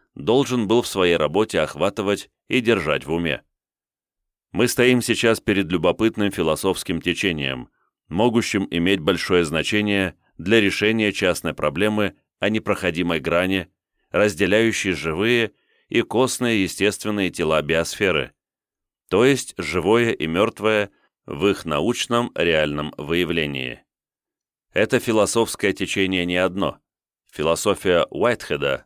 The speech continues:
открывает, может быть, любопытные подходы.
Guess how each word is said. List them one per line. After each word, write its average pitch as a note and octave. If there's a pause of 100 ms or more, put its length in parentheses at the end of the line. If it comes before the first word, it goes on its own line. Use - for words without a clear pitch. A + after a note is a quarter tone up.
открывает, G2+
может F#2
быть, F#2
любопытные E2+
подходы. D#2+